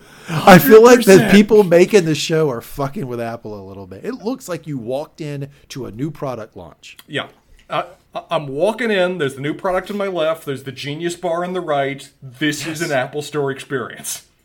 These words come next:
Speaker 2: The color
Speaker 1: Yeah, the only
Speaker 2: scheme
Speaker 1: thing
Speaker 2: is straight Apple.
Speaker 1: Only thing it missing is, like, somebody telling you you're not allowed to just stand in the store. Have you ever got that in Apple Store? You don't, you probably don't go in Apple stores.
Speaker 2: Not,
Speaker 1: But,
Speaker 2: not
Speaker 1: like,
Speaker 2: much, no.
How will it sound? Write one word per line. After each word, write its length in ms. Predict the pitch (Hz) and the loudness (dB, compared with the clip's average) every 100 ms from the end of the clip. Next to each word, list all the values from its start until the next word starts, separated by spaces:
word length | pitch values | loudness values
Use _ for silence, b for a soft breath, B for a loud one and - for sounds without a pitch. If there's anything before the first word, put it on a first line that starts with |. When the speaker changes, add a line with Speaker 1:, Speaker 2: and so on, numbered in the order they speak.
| _ | _
Speaker 2:
The 60 | - | -16
color 380 | - - 330 349 | -8 -2 0 0
Speaker 1:
Yeah, 20 | 277 | -2
the 60 | 135 | -4
only 120 | 170 | -4
Speaker 2:
scheme 200 | 214 151 | -4 -4
Speaker 1:
thing 20 | - | -6
Speaker 2:
is 80 | 127 | -8
straight 340 | - 170 143 | -8 -6 -6
Apple. 420 | 120 113 - - _ b b b b _ _ - | -6 -10 -12 -20 _ b b b b _ _ -14
Speaker 1:
Only 220 | 143 190 | -12 -12
thing 220 | 190 165 | -14 -14
it 60 | 143 | -16
missing 340 | 131 120 107 | -16 -16 -16
is, 160 | 92 - | -18 -18
like, 120 | 92 | -20
somebody 380 | - 120 107 101 | -16 -16 -14 -14
telling 300 | 95 98 92 | -14 -16 -16
you 80 | 90 | -16
you're 120 | 90 | -14
not 180 | 95 92 | -12 -12
allowed 260 | 90 87 | -12 -12
to 40 | 90 | -12
just 200 | 90 - | -8 -8
stand 280 | - 87 87 | -8 -8 -10
in 60 | |
the 60 | 85 | -12
store. 200 | - 92 | -8 -4
Have 80 | 113 | 0
you 40 | |
ever 120 | 170 196 | 2 2
got 220 | 123 113 | 0 0
that 160 | 117 | -2
in 80 | 104 | -4
Apple 220 | 98 101 | -8 -6
Store? 240 | 104 - 104 | -6 -6 -2
You 140 | 123 | 2
don't, 120 | 175 | 4
you 100 | 147 | 2
probably 160 | 160 107 | 0 0
don't 100 | 92 | -2
go 120 | 92 | -6
in 40 | 87 | -10
Apple 220 | 82 123 | -12 -14
stores. 360 | - - - - - | -16 -12 -12 -14 -12
Speaker 2:
Not, 260 | 139 - | -12 -6
Speaker 1:
But, 80 | 139 | 0
Speaker 2:
not 60 | 123 | 0
Speaker 1:
like, 140 | 117 | 0
Speaker 2:
much, 260 | 113 107 120 | -6 -10 -14
no. 160 | 104 | -16